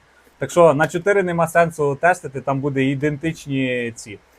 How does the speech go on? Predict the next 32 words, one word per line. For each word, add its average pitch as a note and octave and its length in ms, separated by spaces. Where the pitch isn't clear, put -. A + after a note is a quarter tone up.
Добре, C3+ 580
з - 100
таким G3+ 320
дрібним G3 400
чотири-три F3 500
ампери E3 460
ми D#3 120
видали, A3 540
бо D3+ 80
хтось G3+ 200
там F#3+ 160
мені F#3+ 180
писав: F3+ 340
"Гросер, G3+ 400
фігня". E3+ 540
Лідер F3 300
також C#4 320
нормальний, G#3+ 420
непоганий, D3+ 560
я A#2+ 120
вам D3 120
чесно G#3+ 260
скажу, A2 280
наш B2+ 180
шурупокрут F3 600
на C#3 120
болгарку, D3 520
він D3 140
під E3+ 160
тридцять F#3 300
ампер E3 300
видає, D3+ 480